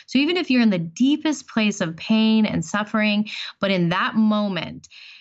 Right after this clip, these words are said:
you can snuggle into your blankets and feel grateful for the softness of the blankets. It zips you up like that, like that slide does. It pulls you right up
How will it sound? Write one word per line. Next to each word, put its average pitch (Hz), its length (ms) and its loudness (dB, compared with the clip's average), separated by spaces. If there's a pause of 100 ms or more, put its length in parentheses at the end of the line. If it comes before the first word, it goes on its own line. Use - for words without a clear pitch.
(140)
you 196 100 -2
can 185 160 0
snuggle 214 480 0
into 262 260 0
your 214 120 -2
blankets 180 580 -6
and 175 200 -4
feel 190 280 -4
grateful 175 920 -4
for 156 160 -6
the 165 120 -2
softness 175 840 -4
of 165 160 -4
the 160 80 -4
blankets. 160 760 -2 (300)
It 196 240 2
zips 170 560 0
you 226 140 4
up 185 320 -4 (260)
like 190 300 -2
that, 185 260 -4 (300)
like 208 280 -2
that 175 300 -4
slide 220 460 -4
does. 160 180 -8
It 170 240 -10
pulls 294 380 0
you 190 160 0
right 196 340 -2
up 175 220 -4